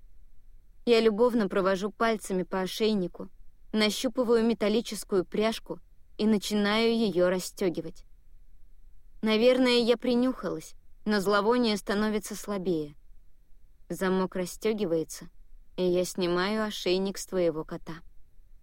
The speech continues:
Я заношу это в протокол. Один кожаный ошейник.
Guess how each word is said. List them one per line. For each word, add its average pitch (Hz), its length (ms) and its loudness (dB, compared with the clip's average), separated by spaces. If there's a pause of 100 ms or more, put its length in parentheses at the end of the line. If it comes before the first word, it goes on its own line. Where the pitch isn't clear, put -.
(640)
Я 196 240 2
заношу 226 380 -2
это 208 200 -2
в - 60 -10
протокол. 190 580 -6 (1300)
Один 190 400 0
кожаный 185 500 -2
ошейник. 151 460 -8